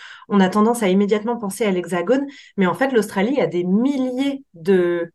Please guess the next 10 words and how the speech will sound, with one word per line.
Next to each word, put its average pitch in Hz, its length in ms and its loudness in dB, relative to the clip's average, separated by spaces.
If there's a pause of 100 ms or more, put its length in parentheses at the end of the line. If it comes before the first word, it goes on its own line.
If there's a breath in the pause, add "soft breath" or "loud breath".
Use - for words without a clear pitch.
kilomètres 233 580 0
de 185 80 -2
frontières 233 460 -4
en 190 100 0
commun 214 480 2
avec, 175 320 -6
euh, 165 240 2
des 160 160 -4
pays 208 260 2
francophones, 202 680 0